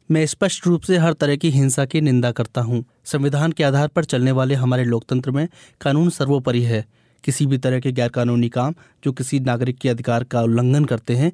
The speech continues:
उनके खिलाफ कड़ी से कड़ी कार्रवाई होनी चाहिए।" रामगढ़ मामले में माननीय रांची हाईकोर्ट, जो कि याचिका के लिए पहली अदालत है,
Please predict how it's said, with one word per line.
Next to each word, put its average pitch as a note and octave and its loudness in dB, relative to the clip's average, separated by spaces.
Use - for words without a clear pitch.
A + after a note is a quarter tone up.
उनके C#3 0
खिलाफ C3 0
कड़ी C3 0
से B2+ -6
कड़ी B2+ -4
कार्रवाई B2 0
होनी A#2+ 0
चाहिए।" G#2 -6
रामगढ़ E3 2
मामले D#3 2
में F#3 2
माननीय D#3 2
रांची C#3+ -2
हाईकोर्ट, C#3 -2
जो C#3+ -2
कि C#3 0
याचिका C3 -2
के D#3 0
लिए D#3 2
पहली D3+ 2
अदालत B2+ 0
है, F3 0